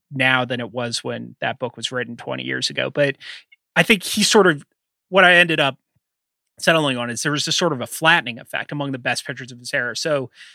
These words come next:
so guys like, um, uh, Phil Niekro and Steve Carlton, Nolan Ryan, who are contemporaries of,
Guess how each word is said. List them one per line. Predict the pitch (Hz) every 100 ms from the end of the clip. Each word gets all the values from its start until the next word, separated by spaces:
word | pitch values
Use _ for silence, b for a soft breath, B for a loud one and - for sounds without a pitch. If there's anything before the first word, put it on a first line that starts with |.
| B
so | - 156
guys | 135 135 131
like, | 127 -
um, | 117 110 110 113 _ _ _
uh, | 131 113
Phil | - 170
Niekro | 143 135 139 127
and | 113
Steve | - 131 117
Carlton, | 131 117 - 123 123
Nolan | 117 120 117
Ryan, | 123 123 123
who | 139
are | 117
contemporaries | - 151 139 135 131 120
of, | 120